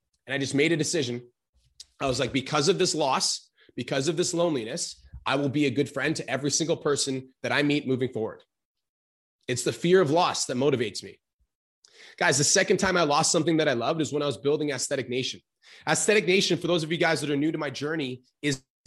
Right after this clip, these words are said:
the fitness coaching business that I ran when I was, uh, when I was running my fitness coaching business. That was the name of my company. So the second time I lost something that I love, I was building Aesthetic Nation.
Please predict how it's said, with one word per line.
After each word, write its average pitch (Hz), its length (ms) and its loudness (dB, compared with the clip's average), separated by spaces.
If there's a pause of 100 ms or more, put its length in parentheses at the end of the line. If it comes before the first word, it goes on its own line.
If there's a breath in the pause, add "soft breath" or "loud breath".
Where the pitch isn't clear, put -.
the 139 180 -2
fitness 202 360 0
coaching 151 260 -2
business 131 360 -4
that 127 140 -4
I 117 80 -2
ran 135 440 0 (220)
when 127 140 -4
I 127 80 0
was, 123 600 -2
uh, 113 360 -4
when 120 140 -2
I 113 80 -2
was 113 160 -6
running 117 440 -6
my 123 100 -4
fitness 143 240 -2
coaching 113 220 -4
business. 95 260 -8
That 120 100 -4
was 120 100 -4
the 131 80 2
name 123 120 0
of 120 80 -2
my 117 160 -2
company. 120 500 -6 (600 loud breath)
So - 120 -4
the 151 80 2
second 226 320 4
time 165 180 2
I 135 40 2
lost 127 220 0
something 135 220 2
that 127 120 2
I 123 40 2
love, 123 220 0
I 123 60 -2
was 127 120 -2
building 147 240 0
Aesthetic 135 300 -4
Nation. 147 320 -4